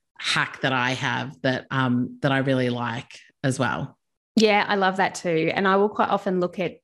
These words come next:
Speaker 2: um, at emails that have been sent to me and think, "Yeah, why did I click on the open for that?" Because
Speaker 1: Yeah.
Speaker 2: so much stuff sits in my promo tab, but I just think sometimes there's a headline that really gets me and it's like, "What was it about that headline?"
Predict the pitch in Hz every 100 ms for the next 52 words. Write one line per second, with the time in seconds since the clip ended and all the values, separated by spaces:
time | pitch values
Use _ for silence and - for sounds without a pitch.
0 | _ 175 170 170 165 - 185 185 175 180
1 | 185 175 170 180 175 - 190 175 175 170
2 | 185 185 196 180 185 208 226 208 196 -
3 | - 202 - - _ _ _ _ _ _
4 | _ 180 175 170 - 165 180 180 160 160
5 | 190 190 147 - 147 123 104 - - _
6 | 226 220 208 - 196 - 190 190 175 175
7 | 180 170 170 170 151 185 - 180 180 190
8 | - 180 175 220 233 240 226 196 202 190
9 | 185 - - 180 185 - - 180 156 -
10 | - - 190 - 180 180 175 - - -
11 | - - - - -